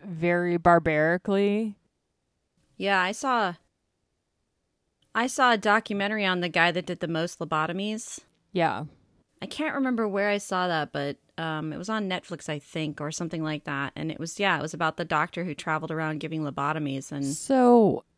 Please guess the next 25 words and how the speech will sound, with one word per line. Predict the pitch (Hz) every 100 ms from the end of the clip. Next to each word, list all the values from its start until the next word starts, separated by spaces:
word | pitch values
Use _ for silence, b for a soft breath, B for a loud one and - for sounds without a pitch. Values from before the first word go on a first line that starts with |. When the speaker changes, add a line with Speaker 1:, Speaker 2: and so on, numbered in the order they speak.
| -
Speaker 1:
interesting. | 277 330 - 269 240 - - 156 131 123 - 196
Speaker 2:
Yeah. | 151 143 - _
Speaker 1:
Um, | 175 165 147 - -
they | 196
talked | 196 - - 233 -
to | -
a | 208
woman, | 190 180 180 170 170 - _ -
uh, | 175 151 - _ _ _ - -
from | - 175
U | 175 180
C | -
L | 170 156
A | 156 156 156 151 -
who, | 175 156 151 156 156 - b b b b b _ -
um, | 156 147 62 - - _ _
was | - 170 156 - -
doing, | 165 151 151 110 - 135 143 - _
I | 139 180
think, | - 214 156
writing | 147 151
a | 147
book, | 151 165 190 262 - -
I, | 254 254 -
maybe, | 233 262 262 277